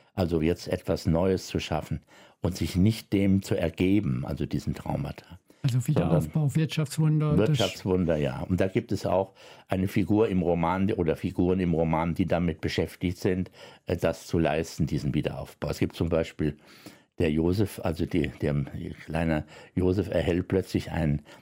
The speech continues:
Speaker 1: was ich auch bezeichnend fand, einen Langlauflehrer, einen Langstreckenlanglauflehrer. Und zwar durch Zufall. Der weiß gar nicht, dass er gut langlaufen kann.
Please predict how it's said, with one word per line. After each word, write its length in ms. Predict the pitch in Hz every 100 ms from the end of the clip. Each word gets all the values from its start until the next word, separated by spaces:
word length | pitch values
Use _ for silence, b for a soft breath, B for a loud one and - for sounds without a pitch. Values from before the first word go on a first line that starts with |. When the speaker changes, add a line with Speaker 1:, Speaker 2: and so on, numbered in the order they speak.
| -
Speaker 1:
was 160 | 76
ich 160 | - -
auch 240 | 82 82
bezeichnend 640 | - 76 - 82 - 85 -
fand, 260 | 87 85 B B B -
einen 420 | 95 82 78 76
Langlauflehrer, 1080 | 80 113 104 71 62 - 73 65 65 - - B
einen 220 | 85 73
Langstreckenlanglauflehrer. 1600 | 76 90 110 - - 73 - 71 71 73 73 60 - - 69 - - B B B B
Und 120 | 90
zwar 200 | - 87
durch 240 | 92 80
Zufall. 520 | - 123 107 73 67 -
Der 220 | 76 69 -
weiß 320 | 78 78 90
gar 140 | - 80
nicht, 160 | 80
dass 120 | 85 82
er 80 |
gut 220 | 80 87 87
langlaufen 520 | 82 82 73 80 80
kann. 280 | 82 90